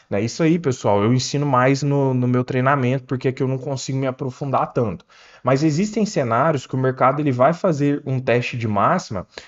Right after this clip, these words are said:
porém esse teste de máxima ele é mais fraco, porque ele tá em tendência. Ou ele vai fazer um teste de mínima,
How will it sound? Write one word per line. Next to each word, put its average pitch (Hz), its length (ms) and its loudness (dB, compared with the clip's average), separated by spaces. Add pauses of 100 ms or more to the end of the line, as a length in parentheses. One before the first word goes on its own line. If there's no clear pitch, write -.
(100)
porém 147 240 6
esse 170 160 0
teste 170 260 0
de 143 120 -2
máxima 143 360 -2
ele 151 120 0
é - 20 0
mais 165 260 0
fraco, 156 440 2
porque 123 200 -2
ele 135 120 0
tá 139 100 -2
em 139 100 -2
tendência. 135 640 -2 (340)
Ou 160 220 8
ele 170 100 4
vai 165 120 4
fazer 160 240 0
um 139 100 0
teste 123 380 0
de 113 80 -10
mínima, 127 520 -2